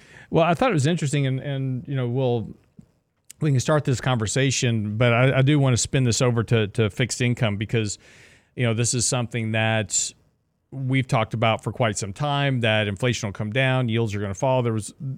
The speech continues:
there was a big contingency of people last year that, "Oh, interest rates are only gonna go from here. It's all about the debt. It's all about the deficit. Interest rates have to go higher." And you and I have made the case repeatedly that interest rates can't go higher because of the debt. Um,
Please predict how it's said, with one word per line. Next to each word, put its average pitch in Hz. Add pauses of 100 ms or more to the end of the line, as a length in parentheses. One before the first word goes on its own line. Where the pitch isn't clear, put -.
(180)
there 160
was 143
a 139
big 156
contingency 127
of 101
people 117
last 113
year 107
that, 101
"Oh, 104
interest 120
rates 117
are 98
only 139
gonna 131
go 127
from 117
here. 117
It's 107
all 123
about 120
the 120
debt. 120
It's 98
all 120
about 120
the 113
deficit. 110 (420)
Interest 123
rates 120
have 120
to 127
go 117
higher." 113
And 104 (420)
you 147
and 151
I 139
have 120
made 127
the 113
case 123
repeatedly 143
that 123
interest 135
rates 123
can't 202
go 123
higher 110
because 160
of 123
the 120
debt. -
Um, 120